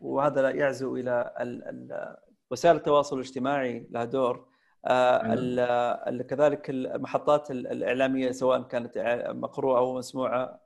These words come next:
Speaker 1: أو مشاهدة، هذه كلها لها دور في، في الثقافة ال-، النفسية. علما أنه للأسف كان الماضي نوعًا ما من الثقافة كانت المؤلمة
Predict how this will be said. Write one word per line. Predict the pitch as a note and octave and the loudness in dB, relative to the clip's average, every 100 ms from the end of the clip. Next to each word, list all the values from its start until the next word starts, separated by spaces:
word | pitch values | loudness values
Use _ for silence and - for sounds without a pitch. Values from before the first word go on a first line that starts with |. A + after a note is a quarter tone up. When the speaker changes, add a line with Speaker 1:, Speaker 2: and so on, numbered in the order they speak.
| - | -6
Speaker 1:
أو | B2+ B2+ | -4 -4
مشاهدة، | B2 C#3+ C3 A#2 A#2+ A#2+ _ _ _ _ C#3 | 2 2 2 -2 -6 -8 _ _ _ _ 0
هذه | E3+ | 0
كلها | E3+ G#3+ D3+ | 2 4 4
لها | D3 | 2
دور | C3 C3 | 2 0
في، | C3 D3+ D3 | 0 -2 -2
في | D3 | -6
الثقافة | - C3+ C#3+ C#3+ D3 C#3+ | -6 2 2 4 2 2
ال-، | - B2+ B2+ | 0 -2 -2
النفسية. | B2 B2+ B2 - A#2 A2 - _ - | -4 -4 -6 -4 -6 -6 -12 _ 2
علما | F#3 F3+ | 4 4
أنه | E3 D3 - | 4 2 0
للأسف | - D3 E3 E3 B2+ | -2 2 2 2 -2
كان | D3+ D3 | 0 0
الماضي | C#3 D3+ D#3+ C#3 | 2 4 4 4
نوعًا | C#3 C#3+ C3+ | 2 2 2
ما | C#3 C#3+ | 0 -2
من | C3 C3 | -2 -6
الثقافة | C3 B2+ D#3 D3 | -8 -2 0 0
كانت | - C#3+ C3+ | 0 0 -2
المؤلمة | C#3 D3 - C3+ B2 B2 C#3+ | -4 -4 -4 -4 -4 -4 -4